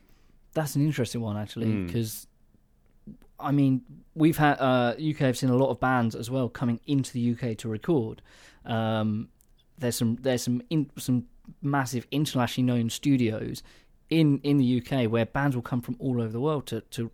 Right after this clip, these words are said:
Speaker 1: to record in, and that extra step of having to do visas and stuff like that, that's gonna cause, uh, a, a bit of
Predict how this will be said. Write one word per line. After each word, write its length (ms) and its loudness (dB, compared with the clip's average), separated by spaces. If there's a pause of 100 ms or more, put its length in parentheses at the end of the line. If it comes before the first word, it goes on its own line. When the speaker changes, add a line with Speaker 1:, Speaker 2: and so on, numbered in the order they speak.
(120)
Speaker 1:
to 100 -10
record 360 0
in, 200 -6 (280)
and 140 2
that 180 2
extra 380 -2
step 420 -2
of 120 -2
having 300 -2
to 200 -2 (580)
do 340 0 (160)
visas 520 4
and 100 0
stuff 180 -8
like 120 -4
that, 180 4
that's 220 -2
gonna 180 2
cause, 480 -4 (100)
uh, 560 -4
a, 40 -6
a 40 -4
bit 240 2
of 220 -2